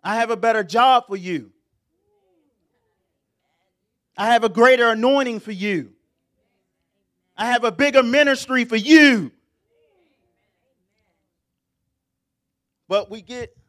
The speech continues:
"Oh, God, but this position, this, this area, this place," whatever it happens to be.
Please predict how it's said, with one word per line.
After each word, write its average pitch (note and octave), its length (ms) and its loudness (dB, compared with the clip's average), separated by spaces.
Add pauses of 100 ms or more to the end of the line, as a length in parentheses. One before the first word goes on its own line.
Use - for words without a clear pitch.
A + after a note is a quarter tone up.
"Oh, G#3+ 440 -20 (100)
God, A3 400 -6
but G3+ 320 -10 (760)
this A3+ 140 -14
position, F#3+ 800 -16
this, A#3 300 -14 (120)
this B3 260 -12
area, G#3 500 -8 (360)
this B3+ 180 -4
place," G#3+ 680 -4 (580)
whatever C4+ 400 0
it B3 100 0
happens G3+ 360 -8
to E3+ 80 -14
be. D#3 280 -8